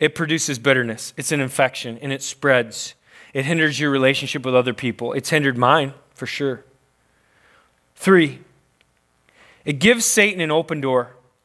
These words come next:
I don't wanna s-, let Satan into these doors. I pray that God puts angels at the corners of Kellogg Middle School and that demons cannot come in here. But when I come in with unforgiveness, I'm dragging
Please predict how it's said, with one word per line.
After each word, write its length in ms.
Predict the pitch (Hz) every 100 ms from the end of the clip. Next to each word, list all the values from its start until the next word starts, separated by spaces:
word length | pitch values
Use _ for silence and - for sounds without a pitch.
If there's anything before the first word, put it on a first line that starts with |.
| _ _ _ _ _ _ _ _ - -
I 160 | 196 214
don't 160 | 330 285
wanna 140 | 208
s-, 220 | - -
let 220 | 214 190
Satan 500 | - - 226 214 196
into 200 | 196 196
these 420 | 175 196 185 - - -
doors. 380 | 196 208 269 - -
I 140 | 233 294
pray 520 | - 240 247 302 262 -
that 180 | 202 196
God 240 | 220 254 233
puts 200 | 226 226
angels 400 | 254 294 262 214
at 120 | 214
the 80 | 214
corners 500 | - 285 311 302 240
of 200 | 220 - - - -
Kellogg 360 | 269 302 302
Middle 260 | 269 277 247
School 300 | - 214 185
and 100 | 196
that 160 | 196 - - -
demons 400 | 165 330 302 240
cannot 480 | 240 214 233 311 -
come 160 | 277
in 160 | 285 285
here. 180 | 226 170
But 180 | 180 202
when 120 | 226
I 180 | 269 330
come 260 | 302 311
in 120 | 311
with 120 | 277 269
unforgiveness, 680 | 294 - 214 262 302 330
I'm 200 | 233 240
dragging 760 | 160 160 180 233 277 277 277